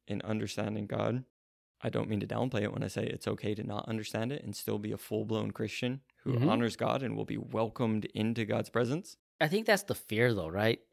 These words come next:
Speaker 2: If you've been a Christian long enough, like, if, if you've been a Christian, like, a year, you're like, "I don't understand this." Oh, that's fine. You're, that's okay.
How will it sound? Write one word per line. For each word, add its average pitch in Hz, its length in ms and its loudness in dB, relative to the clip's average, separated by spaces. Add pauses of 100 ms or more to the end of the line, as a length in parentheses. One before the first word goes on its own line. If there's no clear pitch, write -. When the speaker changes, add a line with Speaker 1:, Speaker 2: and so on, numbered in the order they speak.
(100)
Speaker 2:
If 127 160 2
you've 131 80 8
been 139 120 10
a 127 40 6
Christian 123 360 4
long 107 200 6
enough, 113 340 4
like, 113 260 2
if, 120 260 -2
if - 220 -4
you've 147 120 2
been 190 100 2
a 151 80 4
Christian, 113 300 -2
like, 98 160 0
a 98 40 0
year, 92 280 0
you're 98 260 -2
like, 92 280 -4
"I 98 80 0
don't 120 160 4
understand 92 400 -2
this." 82 160 -10
Oh, 277 140 2
that's 185 200 2
fine. 98 260 0
You're, 127 160 0
that's 147 200 2
okay. 104 300 0